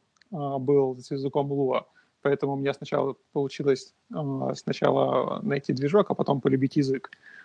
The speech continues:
Вот. Но язык я, конечно же, полюбил через некоторое время. Иногда поначалу, конечно, очень сильно бесили индексы не от нуля и какие-то другие мелочи, но к ним привыкаешь. Так что ничего страшного.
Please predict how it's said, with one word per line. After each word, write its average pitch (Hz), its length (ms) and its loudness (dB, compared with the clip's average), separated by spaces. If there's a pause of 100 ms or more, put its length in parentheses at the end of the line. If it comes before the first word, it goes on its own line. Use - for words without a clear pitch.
(140)
Вот. 127 220 0
Но 135 100 0
язык 175 240 2
я, 156 200 6 (560)
конечно 139 380 0
же, 131 400 2 (100)
полюбил 135 420 4
через 120 520 -4
некоторое 139 520 0
время. 131 360 -2 (600)
Иногда 151 360 8
поначалу, 143 500 0
конечно, 143 320 -2
очень 135 200 -4
сильно 131 280 -6
бесили 127 560 2 (200)
индексы 180 480 4
не 147 140 -4
от 147 180 -4
нуля 143 460 6
и 123 320 -4
какие-то 131 340 -2
другие 151 520 2 (300)
мелочи, 143 640 0
но 202 120 -4
к - 120 -12
ним 135 160 -4
привыкаешь. 123 760 -4 (580)
Так 139 140 -4
что - 160 -8
ничего 135 280 -2
страшного. - 560 -8